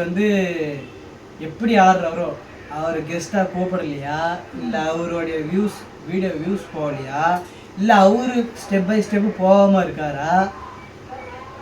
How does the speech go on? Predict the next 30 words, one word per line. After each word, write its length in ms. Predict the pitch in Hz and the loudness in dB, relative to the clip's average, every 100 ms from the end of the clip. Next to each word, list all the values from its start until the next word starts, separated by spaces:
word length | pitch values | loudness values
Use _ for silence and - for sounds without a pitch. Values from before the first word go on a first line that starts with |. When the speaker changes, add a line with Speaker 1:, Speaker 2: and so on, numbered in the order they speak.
| 220 | 4
Speaker 1:
நான் 200 | 269 - | 4 6
செகண்ட் 380 | 233 269 269 202 - | 2 2 0 0 2
பிளாக் 280 | 185 190 - | 4 4 4
ஸ்டார், 240 | 143 131 - - 202 | 0 0 -2 -12 -4
ஓகே 220 | 226 220 190 | -2 2 2
இருக்கட்டும். 580 | 196 180 180 - 214 175 170 | 2 0 -4 -10 -6 -6 -2
அன்னைக்கு 300 | 185 175 180 | -2 0 0
உன்னை 140 | 180 170 | -2 0
வந்து 180 | 190 233 208 185 170 151 147 - | 2 6 6 4 0 -4 -6 -6
பாண்டி 280 | 175 226 214 - | 0 6 6 6
கூப்பிட்டு 260 | 180 175 143 | -4 -6 -6
போனேன்ல, 360 | 143 135 151 160 - - - - - - - - 156 | -8 -6 -4 -4 -6 -14 -20 -20 -20 -20 -20 -14 -6
அதுக்கு 280 | 180 202 202 185 | 0 0 0 0
வந்து 200 | 190 294 320 233 202 | 2 0 2 6 8
மூணு 180 | 214 208 196 | 8 6 6
பொருள் 240 | 220 285 214 | 4 4 4
வாங்கி 200 | 214 220 | 6 4
கொடுத்துட்டு 380 | 185 185 220 214 | 4 0 2 4
நாலாவது 360 | 196 220 208 180 | 6 6 4 2
பொருள் 240 | 180 170 | -2 0
வாங்க 160 | 170 170 165 | 0 -2 0
காசு 280 | 185 - 190 147 | 2 0 -4 -2
இல்ல, 100 | 170 185 | 4 4
அதனால 280 | 175 185 180 | 2 -2 -2
வந்துடுன்னு 380 | 160 170 175 - | -2 -6 -10 -10
சொன்னேன். 280 | 147 127 117 - - - - - 175 | -8 -8 -8 -14 -20 -20 -20 -8 -2
அதுக்கு 300 | 190 190 147 - - - - - | 0 0 -2 -8 -16 -20 -16 -2
காசு 320 | 185 277 277 262 | 4 4 4 4
இல்லாததுக்கு 580 | 214 202 190 170 180 240 196 | 4 6 6 4 -2 2 2
எதுக்கு 220 | 190 202 | 2 0